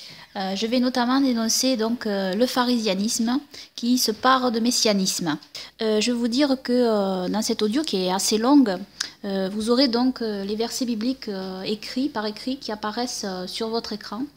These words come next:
Donc, euh, parfois, ça reste pendant un moment, euh, sur le même verset. Euh, mais, euh, au fil de l'audio, euh, durant l'audio, vous aurez, euh,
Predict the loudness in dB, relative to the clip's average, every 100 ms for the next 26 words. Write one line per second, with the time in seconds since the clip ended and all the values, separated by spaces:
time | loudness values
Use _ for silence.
0 | -18 -20 -16 -6 -2 -2 -2 0 0 0
1 | -4 2 0 2 2 2 0 0 2 2
2 | 2 2 2 2 0 -2 -4 -4 -6 -2
3 | 2 4 4 4 2 2 2 -2 -14 -20
4 | -18 -14 -6 -4 0 2 4 4 4 2
5 | 0 0 0 4 6 6 4 2 2 0
6 | 0 2 2 2 2 -2 -6 -6 -4 -2
7 | -2 -2 0 -2 -2 -4 0 2 2 0